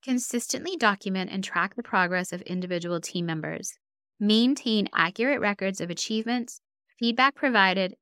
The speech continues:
and goals set during performance reviews. These records will serve as valuable references for future discussions and evaluations. Number nine, evaluate and adjust.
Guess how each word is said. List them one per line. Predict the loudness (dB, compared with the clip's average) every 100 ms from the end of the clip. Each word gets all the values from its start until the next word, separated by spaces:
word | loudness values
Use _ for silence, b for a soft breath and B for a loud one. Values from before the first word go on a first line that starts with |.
| _
and | 0 2 4 0 -4 _ -4
goals | 0 2 0 -4 -12
set | -4 2 2 2
during | -2 -2
performance | -4 -8 -6 -6 -6 -6
reviews. | -4 -2 -2 -2 -10 -18 _ _ _ _ _ 0
These | 4 4 4
records | 4 4 0 -2 -4
will | -6
serve | -2 0 0
as | -2 -6
valuable | -4 0 2 2 0 0
references | 2 0 0 -6 -6 -10
for | -8 -8
future | -4 -4 -2 -4
discussions | -4 -4 -4 -4 -6 -6
and | -6
evaluations. | -2 -2 -2 -2 -2 -2 -10 -14 -18 _ _ _ _ _ _
Number | 0 4 4 6
nine, | 6 6 4 -4 -10 _ _ _ _ _ _ _ 4
evaluate | 6 6 4 2 2 0
and | -2
adjust. | 0 0 -2 -4 -8 -10